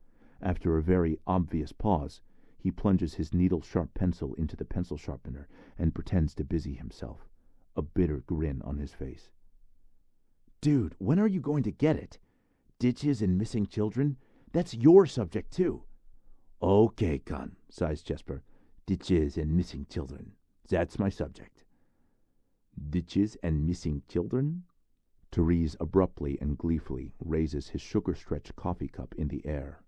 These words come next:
and waits. "Skull!" exclaims Khan. "Skull," says Jesper, and scoops a slice of lime out of the water glass. His eyebrow furrowed thoughtfully at the sour taste.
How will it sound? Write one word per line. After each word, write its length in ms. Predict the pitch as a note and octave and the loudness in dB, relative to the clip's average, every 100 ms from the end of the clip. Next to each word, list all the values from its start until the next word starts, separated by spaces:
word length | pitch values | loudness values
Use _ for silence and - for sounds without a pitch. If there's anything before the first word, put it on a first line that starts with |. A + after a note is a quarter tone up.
| - | -8
and 220 | D2 B1+ | -6 -4
waits. 420 | D2 C#2 - - - - _ _ _ _ _ - - | -6 -6 -12 -20 -20 -20 _ _ _ _ _ -20 -20
"Skull!" 640 | - - A#3 A#3 G3+ A2 C2 _ _ - _ - | -10 6 10 10 10 6 0 _ _ -20 _ -6
exclaims 480 | A#2 - G2 E2 - | -4 -2 0 -2 -4
Khan. 340 | E2 C2+ C#2 - _ _ _ _ | -6 -6 -8 -12 _ _ _ _
"Skull," 600 | - - F#2 D2+ - - _ _ _ _ | -16 -4 -2 -2 -8 -16 _ _ _ _
says 240 | - F2 | -2 -2
Jesper, 460 | - E2 - D2+ D2+ _ _ _ _ _ | 0 -6 -4 -10 -10 _ _ _ _ _
and 140 | - E2+ | -4 -4
scoops 400 | - A2 - F#2+ | 0 -2 0 -8
a 40 | |
slice 380 | - G2 F#2 - | -4 -2 -2 -2
of 140 | E2+ | -2
lime 380 | F#2 E2+ D2+ C2 | 0 0 -2 -6
out 140 | E2 D#2 | -6 -6
of 100 | D2 | -6
the 80 | |
water 300 | D#2+ D#2 D#2+ | -6 -4 -6
glass. 420 | D2 D2 C2 - _ _ _ _ _ _ _ _ _ _ _ | -8 -12 -12 -16 _ _ _ _ _ _ _ _ _ _ _
His 240 | - F2+ - | -2 -2 0
eyebrow 440 | G2 G2+ E2+ D#2 | 0 2 0 -4
furrowed 480 | - - G2 D#2 - | -4 2 4 4 -2
thoughtfully 480 | F#2 F2+ - C#2 B1+ | -2 -2 -4 -10 -10
at 120 | - | -12
the 80 | E2 | -12
sour 340 | - E2+ C#2 | -6 -6 -6
taste. 420 | C2 - C#2 - | -10 -10 -10 -12